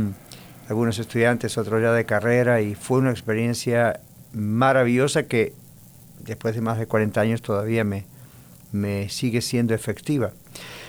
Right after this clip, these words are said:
Vamos a hablar ahora acerca de cuando los adolescentes claman por amor. Yo he escrito este artículo hace bastante tiempo atrás, pero quiero pues, poder agregar algunas cosas.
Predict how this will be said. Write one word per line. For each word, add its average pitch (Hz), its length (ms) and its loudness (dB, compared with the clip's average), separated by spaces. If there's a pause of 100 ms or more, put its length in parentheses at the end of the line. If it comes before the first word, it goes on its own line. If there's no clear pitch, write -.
(100)
Vamos 226 300 2
a 254 40 6
hablar 208 280 6
ahora 180 320 6
acerca 165 420 2
de 139 100 6
cuando 123 280 2
los 120 240 2
adolescentes 120 680 0
claman 120 500 2
por 113 320 2
amor. 110 380 0
Yo 110 100 2
he 113 60 6
escrito 117 380 -2
este - 160 -2
artículo 117 480 0
hace 104 380 0
bastante 156 480 0
tiempo 143 260 0
atrás, 120 360 2
pero 110 300 0
quiero 117 420 2 (760)
pues, 123 160 4
poder 120 720 2
agregar 120 800 2
algunas 117 380 2
cosas. 95 600 -4